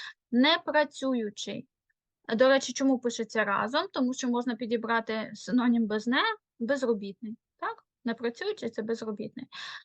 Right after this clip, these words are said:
А, і відповідники: застопорений, нерухомий, несправний, вільний, гулящий, незайнятий, неробочий, вимкнений.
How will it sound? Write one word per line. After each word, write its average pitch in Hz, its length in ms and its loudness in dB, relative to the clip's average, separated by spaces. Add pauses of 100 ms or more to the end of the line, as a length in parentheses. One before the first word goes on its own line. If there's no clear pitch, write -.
(240)
А, 214 600 2 (280)
і 339 160 2
відповідники: 269 760 0 (460)
застопорений, 277 1800 2
нерухомий, 285 800 2
несправний, 254 760 0
вільний, 240 340 0
гулящий, 226 480 -4
незайнятий, 226 500 -2
неробочий, 208 540 -4
вимкнений. 220 380 -4